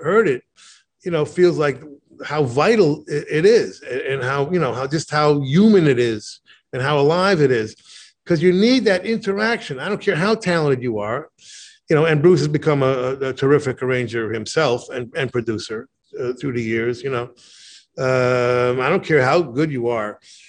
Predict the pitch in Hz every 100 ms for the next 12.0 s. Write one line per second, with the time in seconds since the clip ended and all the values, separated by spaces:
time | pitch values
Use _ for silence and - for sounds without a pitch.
0 | _ _ - 156 170 160 165 165 - 202
1 | 202 202 208 196 190 196 190 156 113 95
2 | 104 143 151 160 160 160 151 147 165 151
3 | 147 165 160 147 143 - 226 185 - 139
4 | 131 127 113 110 101 90 _ _ - -
5 | - _ 135 139 160 160 156 175 208 180
6 | 175 185 180 151 156 165 160 - 117 113
7 | - - _ _ - 156 156 156 185 180
8 | 175 175 - - 160 151 147 135 117 131
9 | 131 123 139 143 135 131 139 135 - 135
10 | 131 - 135 123 131 131 143 131 143 143
11 | 139 127 107 - 147 151 123 110 123 139